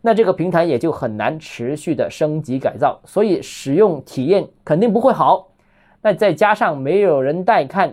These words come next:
再加上没有人能协助办理相关的资料、材料和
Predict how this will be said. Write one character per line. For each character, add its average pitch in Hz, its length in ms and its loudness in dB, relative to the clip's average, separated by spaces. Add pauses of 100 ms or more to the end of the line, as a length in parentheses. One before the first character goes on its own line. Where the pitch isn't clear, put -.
再 143 140 -6
加 156 180 0
上 151 200 -2
没 123 100 -6
有 151 140 2
人 135 260 -8
能 147 180 -6
协 131 280 -6
助 165 160 -2
办 143 440 0
理 107 220 -10
相 160 320 -4
关 156 180 0
的 135 80 -2
资 165 240 -8
料、 156 220 2
材 117 280 -6
料 147 340 0
和 - 360 -8